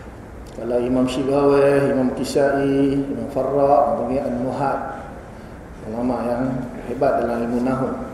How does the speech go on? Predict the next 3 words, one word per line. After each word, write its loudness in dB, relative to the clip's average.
dan 2
sebagainya. -4
<clears throat> 4